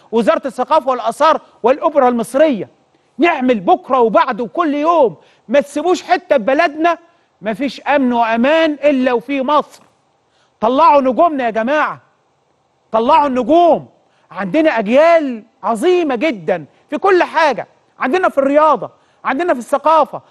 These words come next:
عندنا في الفن، عندنا في كل حاجة بالمناسبة، عندنا في الطب، عندنا كل شيء، عندنا،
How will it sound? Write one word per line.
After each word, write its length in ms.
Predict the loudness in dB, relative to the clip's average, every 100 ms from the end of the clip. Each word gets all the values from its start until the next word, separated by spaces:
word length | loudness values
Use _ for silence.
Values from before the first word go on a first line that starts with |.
| _
عندنا 300 | -6 -4 -2
في 100 | -2
الفن، 380 | -4 0 0 0 -8 _ -8
عندنا 260 | -4 -2
في 60 | -2
كل 240 | 0 0
حاجة 300 | 0 0 0
بالمناسبة، 560 | -2 -4 -2 -2 -4 -14 -16 _ _ _ _ _
عندنا 260 | -4 0 -2
في 80 | -2
الطب، 400 | 0 2 2 -2 _ _ _ _ _
عندنا 320 | -6 -4 -8 -6 0
كل 300 | 0 0 -2
شيء، 180 | -2
عندنا، 460 | 0 0 0 0